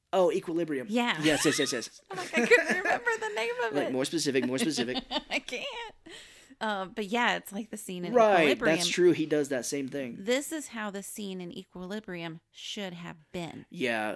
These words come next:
Speaker 1: but this is some questions where I'm like, "How strong is his armor?" 'Cause it's, like, just going off, and he's just taking it.
Speaker 2: And if, if you haven't seen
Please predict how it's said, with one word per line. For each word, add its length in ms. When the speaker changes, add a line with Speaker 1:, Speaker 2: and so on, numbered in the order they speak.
Speaker 1:
but 140
this 120
is 120
some 100
questions 420
where 120
I'm 80
like, 100
"How 160
strong 340
is 60
his 160
armor?" 300
'Cause 180
it's, 140
like, 140
just 180
going 280
off, 300
and 140
he's 180
just 160
taking 320
it. 160
Speaker 2:
And 100
if, 80
if 180
you 120
haven't 440
seen 360